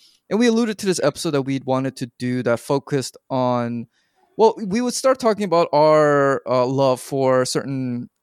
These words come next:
oldish technologies like film cameras and typewriters, and what, what it really speaks to a, a broader, uh, the, the, you know, the things we lose when everything is too digitized. So that's the topic we wanna get to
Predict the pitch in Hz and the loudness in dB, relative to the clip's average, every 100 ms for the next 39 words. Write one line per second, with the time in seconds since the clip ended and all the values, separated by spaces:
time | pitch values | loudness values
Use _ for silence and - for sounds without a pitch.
0 | _ _ 156 151 147 147 143 147 147 - | _ _ 0 2 2 0 0 -2 -2 -6
1 | - - 180 151 143 143 139 147 135 131 | -8 -6 -4 -2 0 0 -2 -2 -2 -2
2 | 110 139 135 151 131 131 127 110 156 151 | -2 -4 -2 -2 -2 -4 -8 -4 -4 -2
3 | 147 139 135 135 135 127 147 156 190 202 | -2 0 0 -2 -4 -2 -2 0 2 0
4 | 160 165 156 - 151 139 - - _ _ | 0 -2 -2 -6 -8 -8 -10 -14 _ _
5 | _ _ - 147 135 127 127 120 117 110 | _ _ -6 -2 -2 -2 -2 -2 -2 -2
6 | 123 - 123 117 120 120 117 120 117 113 | 0 0 -2 -2 0 2 2 2 2 2
7 | 104 - _ _ _ _ _ _ _ 135 | -2 -8 _ _ _ _ _ _ _ -6
8 | 147 147 - - 113 - 208 156 160 285 | -6 -6 -10 -12 -16 -8 -2 0 0 0
9 | 254 214 156 175 156 135 127 120 131 135 | 0 0 2 2 2 0 -4 -4 -6 -6
10 | 123 - 135 - 117 113 - 80 87 - | -8 -8 -10 -6 -8 -6 -8 -8 -8 -4
11 | 135 113 - _ _ _ _ _ _ - | -2 -2 -4 _ _ _ _ _ _ 0
12 | 165 170 - 175 156 143 127 - 151 151 | 0 0 0 0 2 0 -2 -4 0 2
13 | 143 135 127 - 139 123 123 | 0 0 -2 -2 -4 -4 -4